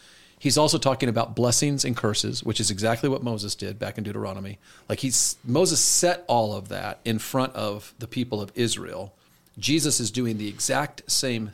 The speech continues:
thing, but with these twists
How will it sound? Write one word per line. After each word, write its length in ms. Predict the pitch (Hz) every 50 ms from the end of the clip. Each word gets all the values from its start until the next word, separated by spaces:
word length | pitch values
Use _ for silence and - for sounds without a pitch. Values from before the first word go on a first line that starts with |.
| - -
thing, 380 | - 143 131 117 107 104 104 - - 110 104 - -
but 260 | 151 165 180 175 -
with 380 | 123 117 135 143 135 110 - -
these 500 | 127 120 120 120 113 104 - - - - _ _ _ _ _ _ _ _ _ _ _ _ _ _ _
twists 640 | - - - 120 117 104 - - - - - - -